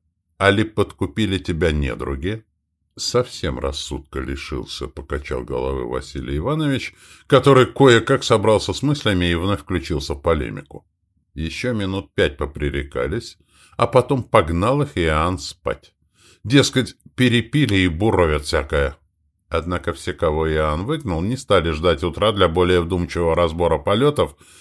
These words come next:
и вероятного судилища. Они взяли руки в ноги и спешно покинули Москву. Как тати. В ночи. Опасаясь, что король поутру сотворит непоправимое.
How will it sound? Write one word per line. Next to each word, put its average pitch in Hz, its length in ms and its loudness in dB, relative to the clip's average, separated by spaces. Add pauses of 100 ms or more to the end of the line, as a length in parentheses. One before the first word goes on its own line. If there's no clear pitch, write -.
(140)
и 120 140 4
вероятного 113 680 8
судилища. 78 800 -4 (540)
Они 90 340 -2
взяли 85 360 2
руки 85 320 0
в 80 120 -4
ноги 139 280 -4
и 73 200 0
спешно 110 400 -4
покинули 80 600 -4
Москву. 73 520 -8 (520)
Как - 200 -6
тати. - 400 -8 (420)
В 71 140 -6
ночи. 113 460 -2 (500)
Опасаясь, 80 560 -2
что 76 180 -10
король 87 360 0
поутру 85 480 -4
сотворит 76 520 -4
непоправимое. 73 920 -2